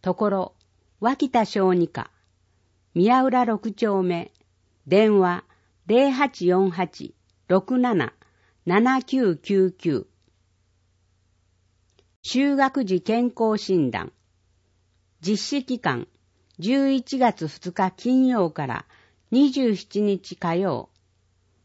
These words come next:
区域地域は十月二十五日木曜。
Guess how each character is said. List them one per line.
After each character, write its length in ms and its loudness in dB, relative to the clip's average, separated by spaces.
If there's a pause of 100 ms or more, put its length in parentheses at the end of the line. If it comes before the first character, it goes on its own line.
区 200 2
域 120 0
地 220 0
域 200 -4
は 200 0
十 260 -2
月 320 0
二 220 4
十 200 0
五 140 -2
日 340 0
木 320 -2
曜。 300 -2